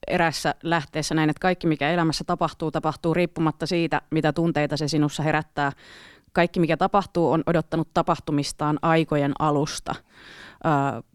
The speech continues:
tähän Thanatos-tematiikkaan ja Eros-tematiikkaan niin kuin just liittyen, niin,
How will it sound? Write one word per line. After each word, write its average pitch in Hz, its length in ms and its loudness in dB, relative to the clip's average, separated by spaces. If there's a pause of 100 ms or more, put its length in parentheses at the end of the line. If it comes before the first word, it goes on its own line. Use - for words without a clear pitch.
(140)
tähän 151 280 2
Thanatos-tematiikkaan 147 1200 2
ja 135 120 2 (300)
Eros-tematiikkaan 151 1300 0
niin 160 100 2
kuin 151 140 0
just 151 180 -2
liittyen, 151 540 -2
niin, 156 240 0